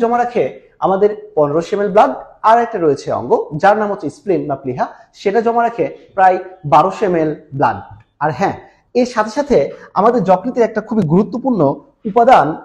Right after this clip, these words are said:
বা অংশ আমরা দেখতে পাই যার নাম হচ্ছে কিন্তু এই যে দেখো গল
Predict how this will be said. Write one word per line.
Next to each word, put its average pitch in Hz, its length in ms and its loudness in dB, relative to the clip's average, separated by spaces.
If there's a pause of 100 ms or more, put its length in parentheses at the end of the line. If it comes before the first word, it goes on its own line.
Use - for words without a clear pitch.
বা 165 60 2 (160)
অংশ 220 140 -2 (100)
আমরা 226 200 0
দেখতে 160 240 -2
পাই 139 140 4 (140)
যার 151 220 2
নাম 202 180 0
হচ্ছে 226 240 -8
কিন্তু 156 200 -6 (180)
এই 175 100 -4
যে 170 120 -4
দেখো - 180 -2 (180)
গল 143 120 4